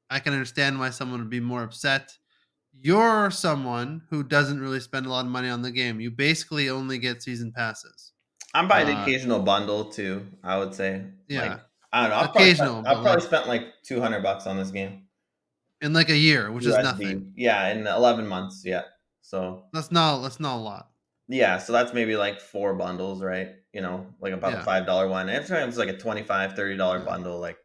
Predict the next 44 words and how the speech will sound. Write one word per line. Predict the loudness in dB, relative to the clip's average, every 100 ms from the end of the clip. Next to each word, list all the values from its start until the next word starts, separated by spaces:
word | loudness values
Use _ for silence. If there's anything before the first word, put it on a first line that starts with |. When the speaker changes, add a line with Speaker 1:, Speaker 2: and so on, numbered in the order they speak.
| _ _
Speaker 2:
they | -6
usually | -6 -6 -10
look | -10 -8
pretty | -10
good. | -6 -8 -8 _ _ _
Speaker 1:
Yeah. | _ -4
Speaker 2:
Um, | 0
Speaker 1:
Like, | 2
you're | 4 6
not | 6
a | 6
whale | 2 0 0
is | -4
what | -6 -8
I'm | -8
trying | -10
to | -10
say. | -12 -12 -8
Speaker 2:
Yeah. | 2 4 4 2 -6 _ -20 -14 -4
I, | -2 -2 -6 -2
I | 0
don't | 0 -2
have, | -2 -2 -2
like, | -6
maybe | -6 -6 -8
fifteen | -10 -10 -8 -4
cards, | -4 -4 -8
you | -8
know, | -8 -10 -10
in | -10
my | -8
collection, | -6 -6 -6 -8 -16 -16
so. | -10 -10 -10 _ _ -14
Speaker 1:
Yeah. | -12 -12 _ _ _ _ _
So, | -2
Speaker 2:
Um, | 0 0 -2 -4 -6 -12
Speaker 1:
so, | -6 0
uh, | 2 0
my | 2 2
point | 2 0 -2 -2
being | -2 -2 -2
is | -4 -6 -10 _
you're | -6 -2 -2
someone, | -2 -4 -4 -4 -6 -8